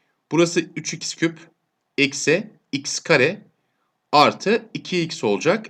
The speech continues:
Eksi iki içeri dağıttığımda burası eksi altı x kare. Eksi iki ile eksi x'i çarptığımda burası artı iki x.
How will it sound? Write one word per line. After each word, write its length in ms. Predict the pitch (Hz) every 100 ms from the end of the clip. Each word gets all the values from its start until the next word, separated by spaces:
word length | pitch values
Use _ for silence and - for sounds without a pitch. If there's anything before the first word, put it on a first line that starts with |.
| -
Eksi 320 | 135 - 170
iki 220 | 170 196
içeri 240 | 185 160
dağıttığımda 800 | 127 110 110 110 101 170 220 - _ _ _
burası 300 | 147 170 165
eksi 360 | 185 143 139 -
altı 300 | 156 156 165
x 260 | 160 - -
kare. 460 | 127 110 165 - _ _ _ _ _ -
Eksi 320 | 131 - 165
iki 200 | 165 185
ile 120 | 170
eksi 400 | 160 135 - 165
x'i 240 | 160 165 165
çarptığımda 680 | 160 147 147 147 147 143
burası 360 | 139 147 147 -
artı 340 | 123 127 127 135
iki 300 | 123 123 147
x. 300 | 180 -